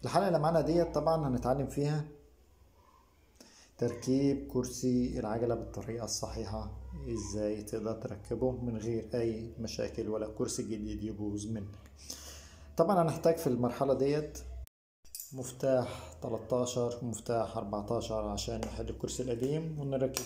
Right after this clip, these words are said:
الكرسي الجديد مع بعض. خلينا واحدة واحدة.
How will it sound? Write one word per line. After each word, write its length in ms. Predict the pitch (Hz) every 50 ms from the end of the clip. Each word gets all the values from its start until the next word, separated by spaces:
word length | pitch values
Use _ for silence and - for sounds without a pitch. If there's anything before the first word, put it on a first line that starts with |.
| 117
الكرسي 280 | - - 123 - - 123
الجديد 380 | 107 107 117 101 113 113 110 120
مع 140 | 120 110
بعض. 220 | 107 101 113 113 - - - - - - - - -
خلينا 300 | - 127 117 117 117 120
واحدة 260 | 113 113 107 107 110 104
واحدة. 240 | 95 - - -